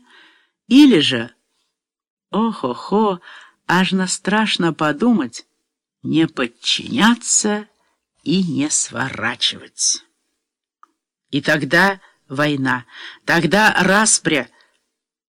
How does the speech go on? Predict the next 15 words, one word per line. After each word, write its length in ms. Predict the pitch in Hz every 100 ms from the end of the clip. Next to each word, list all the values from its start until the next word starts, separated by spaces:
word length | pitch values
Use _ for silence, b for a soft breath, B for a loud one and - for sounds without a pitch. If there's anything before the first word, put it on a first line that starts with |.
| _ _ _ _
Упаси 500 | 139 135 143 - 180
Господь 680 | 147 151 - - 139 123 - -
от 140 | 127 -
такого. 520 | 117 - 120 113 113 _ _ _ _ _ _ _ _ B B B B
Но 220 | 185 233
до 180 | 214 233
той 160 | 247 240
поры, 300 | 226 233 220
пока 440 | 208 226 220 208 B B B B B _ _ -
не 200 | 185 190
знает 460 | 170 165 185 202
никто, 460 | 214 - - 196 185 b _
где 280 | 147 156 185
находится 640 | 175 175 185 165 - 175
он, 200 | 175 170